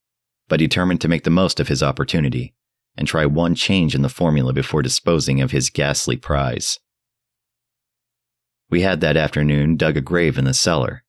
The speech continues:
and would have to fill it by dawn, for although we had fixed a lock on the house, we wished to shun even the remotest risk of a ghoulish discovery. Besides, the body would not be even approximately fresh the next night.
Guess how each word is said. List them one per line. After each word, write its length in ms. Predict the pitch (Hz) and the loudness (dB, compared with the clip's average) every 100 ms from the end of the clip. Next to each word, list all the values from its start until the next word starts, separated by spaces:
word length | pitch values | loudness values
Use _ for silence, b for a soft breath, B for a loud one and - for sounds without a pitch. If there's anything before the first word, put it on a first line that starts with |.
| _ _ _ _ | _ _ _ _
and 80 | 78 | -2
would 100 | 76 | 0
have 100 | 80 | -2
to 80 | 76 | -4
fill 260 | - 110 76 | 0 2 2
it 80 | 58 | 0
by 140 | 67 | -2
dawn, 440 | 76 76 60 - - _ _ _ _ _ _ | 0 0 -2 -6 -16 _ _ _ _ _ _
for 200 | _ 85 | _ 0
although 260 | 82 95 95 | 2 4 4
we 160 | 90 85 | 4 2
had 120 | - | 0
fixed 320 | - 92 - | -2 -2 0
a 60 | 76 | 0
lock 320 | 87 85 80 | 0 0 0
on 60 | |
the 80 | 71 | 0
house, 560 | 71 87 67 67 - - - | 0 0 0 0 -2 -2 -2
we 100 | 80 | 0
wished 280 | 90 - 82 | 0 0 -2
to 60 | |
shun 340 | - 90 82 82 | 0 2 2 2
even 280 | 82 87 | 0 0
the 80 | 78 | 2
remotest 540 | 76 76 85 85 80 82 | 2 2 2 2 0 0
risk 380 | 85 76 - 76 | 2 2 0 -2
of 80 | |
a 60 | 71 | -4
ghoulish 400 | 69 73 71 - | -2 0 0 -2
discovery. 680 | - - 76 69 62 64 - _ _ _ _ _ _ _ _ _ _ _ | -4 -2 -2 -2 -4 -4 -10 _ _ _ _ _ _ _ _ _ _ _
Besides, 600 | 80 - 95 69 65 - - _ _ | -4 0 2 2 -2 -6 -14 _ _
the 100 | - | -6
body 280 | 78 87 87 | 0 2 4
would 140 | 78 | 4
not 220 | 73 80 69 | 2 2 0
be 100 | 80 | 0
even 320 | 82 76 101 | 0 0 -2
approximately 720 | - - 82 - 71 55 64 | -2 -2 -2 0 -2 -2 -6
fresh 380 | - 69 65 - | -2 -2 -2 -2
the 100 | 67 | -2
next 320 | 73 73 - | -2 -2 -4
night. 340 | 64 58 - | -4 -4 -10